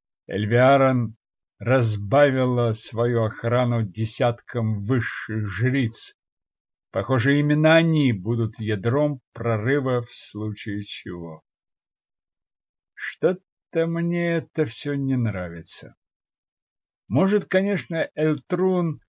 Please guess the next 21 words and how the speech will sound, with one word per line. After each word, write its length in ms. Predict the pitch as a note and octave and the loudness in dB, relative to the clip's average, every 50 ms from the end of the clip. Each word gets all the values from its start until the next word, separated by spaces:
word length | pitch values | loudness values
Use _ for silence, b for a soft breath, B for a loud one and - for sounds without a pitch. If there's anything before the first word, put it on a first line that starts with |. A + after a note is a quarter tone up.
| _ _ _ _ _ _ | _ _ _ _ _ _
нагнетает 800 | A#2+ C#3 C#3 B2 D#3 F3+ F#3 F3+ - A3 A3 G#3+ F#3+ C3 - - | 2 2 2 2 2 0 0 0 0 0 0 0 -2 -6 -6 -8
обстановку, 1120 | G#2+ - - - - - A2 G2+ G2+ G2 F#2 F2+ - - _ _ _ - - G2 F2 F2 | -10 -10 -10 -16 -8 -6 -6 -4 -4 -4 -6 -6 -10 -14 _ _ _ -14 -12 -12 -10 -8
но 220 | F2+ F2+ F#2+ G2+ | -8 -4 -2 0
я 200 | A2 A2+ C3+ D#3 | 2 4 4 2
думаю, 600 | E3 D3 C#3 E3+ F#3+ G3+ G3 F#3+ F#3+ F#3 F3 E3+ D#3 | 2 0 0 0 0 0 0 -2 -2 -2 -2 -4 -6
что 300 | - - - - - B2 | -8 -12 -16 -10 -8 -6
она 240 | B2+ C#3+ C#3 C3 - _ _ | -6 -6 -8 -10 -12 _ _
права. 580 | - A#2 G2+ A#2+ B2 A#2+ G#2 F2+ F2 E2+ D#2+ - _ _ _ _ _ _ _ _ _ _ _ _ _ _ _ _ _ _ _ _ | -12 -8 -4 -4 -4 -4 -6 -6 -8 -10 -12 -14 _ _ _ _ _ _ _ _ _ _ _ _ _ _ _ _ _ _ _ _
В 100 | - - | -16 -14
случае 560 | - - B2+ D#3 D#3 - - - D3 C#3+ C#3 | -6 -2 0 0 0 0 0 0 0 2 2
наихудшего 880 | C3+ C#3+ C#3+ C#3+ C#3 A#2 - - D3+ C#3 B2 - - - C3 B2 A#2+ B2 | 2 2 2 2 0 -2 -2 -4 -4 -4 -4 -8 -10 -8 -6 -4 -2 -2
развития 640 | A#2+ B2 A2+ F#2 A#2 B2+ C3 B2+ A#2 - B2+ A#2+ A2+ | 0 -2 -2 0 0 0 -2 -2 -2 -4 -4 -4 -2
событий 640 | A2+ - - B2 A2+ G2 C3+ D3+ D3 - - B2+ A2+ | -4 -2 -2 -2 -2 0 -2 -2 -2 -2 -4 -4 -4
подкрепление 1040 | A2 - B2 A#2 - - - B2 B2+ A#2+ - D3 D#3 E3+ F3+ E3 D3+ C#3 C3 B2+ A#2+ | -2 -2 -4 -4 -4 -4 -2 -2 -2 0 0 0 2 2 2 2 2 2 2 2 2
из 280 | A#2 G#2+ F#2+ G2+ G#2 | 0 0 -2 -4 -4
дома 380 | G2 A2+ B2 A#2+ A2 A2+ G#2 G2+ | 0 0 2 2 2 2 0 -2
прибудет 640 | - - A2+ A2+ A2+ G#2+ D3+ E3+ D3+ E3 D#3 - _ | -4 -6 -4 -4 -2 0 0 0 2 0 -2 -2 _
только 360 | - F3+ F#3 F#3 F3+ - F#3+ | -2 0 0 0 -2 -6 -8
через 400 | - - - E3+ D#3 D#3+ D3+ C3+ | -8 -4 -4 -2 0 0 -2 -2
десяток 640 | B2 A#2+ D3 B2+ - - D3 C#3 - C#3+ A#2+ - C3 | -4 -4 -4 -4 0 0 -2 0 -2 -6 -6 -4 -4
минут, 440 | C3+ C3 B2+ B2 A#2 G#2 F#2+ - | 0 0 2 2 0 0 -2 -6